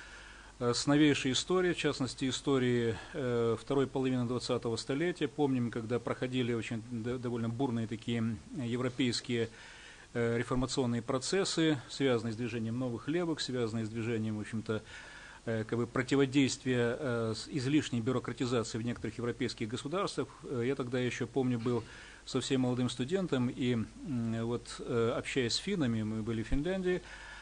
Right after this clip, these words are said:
э, обратил внимание на то, что у них огромные значки такие пластмассовые с надписью «Децентралисты». То есть вот децентрализаторская такая волна,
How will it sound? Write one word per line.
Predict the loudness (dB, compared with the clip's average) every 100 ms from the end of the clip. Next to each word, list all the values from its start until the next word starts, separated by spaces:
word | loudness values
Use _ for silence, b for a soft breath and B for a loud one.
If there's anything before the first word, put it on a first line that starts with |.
| B B -4
э, | 0 2 2 2
обратил | 0 2 2
внимание | 2 2 2 2
на | 2
то, | 0
что | 0 0
у |
них | 0 -2
огромные | -4 0 2 2 2
значки | 0 0 -4
такие | -6 -6 -4
пластмассовые | -4 -2 -4 -4 -4 -4 -4
с | -4 0
надписью | 0 0 -2 -2
«Децентралисты». | -2 -2 0 2 2 2 -2
То | -4
есть | -4 -2
вот | -4
децентрализаторская | -6 -6 -4 0 2 4 4 2 -2 -2 -2
такая | 0 0
волна, | 2 2 2 -2